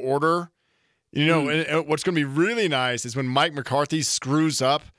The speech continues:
Speaker 1: the play calling, he's like, "Oh, I'm
Speaker 2: Mm.
Speaker 1: just gonna let Schottenheimer do that when the
Speaker 2: Take the
Speaker 1: Cowboys
Speaker 2: fall.
Speaker 1: start." <laughs> Yeah, and, and then Schottenheimer's gonna suck, which is predictable.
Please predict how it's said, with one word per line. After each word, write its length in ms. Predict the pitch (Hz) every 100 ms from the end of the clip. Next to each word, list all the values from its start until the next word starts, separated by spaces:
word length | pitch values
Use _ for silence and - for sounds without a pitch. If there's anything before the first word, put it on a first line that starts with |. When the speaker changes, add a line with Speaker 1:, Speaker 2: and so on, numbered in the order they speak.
| _ _ -
Speaker 1:
the 120 | 123
play 320 | - 131 139
calling, 480 | 139 147 160 175 185 - _ -
he's 160 | 170
like, 160 | 202 202
"Oh, 200 | 233 254
I'm 140 | 170 165
Speaker 2:
Mm. 20 |
Speaker 1:
just 120 | 190
gonna 120 | 185
let 140 | 170 143
Schottenheimer 840 | - 175 190 156 147 139 131 117 107 _ 120
do 200 | 143 127
that 320 | 120 117 123
when 180 | 131 127
the 120 | 120 113
Speaker 2:
Take 100 | -
the 40 |
Speaker 1:
Cowboys 360 | 131 131 123 120
Speaker 2:
fall. 160 | 180
Speaker 1:
start." 280 | 143 123 123 -
<laughs> 20 |
Yeah, 260 | 143 147 135 539 427
and, 220 | 185 160 - - -
and 160 | - 165
then 120 | 190
Schottenheimer's 680 | 170 226 254 220 165 147 -
gonna 180 | 147
suck, 380 | 120 - 147 147
which 120 | 143
is 100 | 113
predictable. 600 | 98 123 127 131 131 151